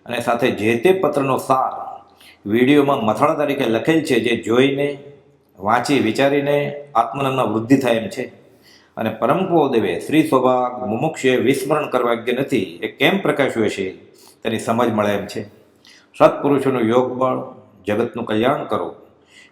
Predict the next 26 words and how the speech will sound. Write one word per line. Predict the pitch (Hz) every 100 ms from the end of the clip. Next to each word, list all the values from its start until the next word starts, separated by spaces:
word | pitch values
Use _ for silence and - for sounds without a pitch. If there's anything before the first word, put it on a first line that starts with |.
| _
કેમ | 127 135 175 139
ભૂલું | 147 147
ઉપકારો | 143 135 - - 117 123 131 110 -
સૌભાગી | 113 101 101 110 127
તારો, | 117 113 127 131 127 - - - _ _ _ -
કેમ | 120 160
ભૂલું | - 123 117
ઉપકારો, | 110 - 101 101 117 113 - - _ _ _ - - - -
કેમ | 127 143 160 127
ભૂલું | 147 139 143 151 131
ઉપકારો | 135 131 107 117 131 139 139 139 139 -
સૌભાગી | 113 101 110 127 139
તારા, | 131 131 135 139 - -
કેમ | 120 156 165
ભૂલું | 131 135 127 123
ઉપકારો, | 120 - 107 127 107 87 - - _ 92
રાજમાં | 101 120 139 151 143
હું | 123 143
ને | 139 113
રાજ | 110 127 120
મારામાં, | 104 107 143 120 92 85 - - _
એમ | 113 151 143
દર્શાવ્યો | 123 117 123 117 107
ગર્તવારો, | 107 110 107 120 135 104 87 -
સૌભાગી | 107 98 107 117
તારા, | 117 113 123 147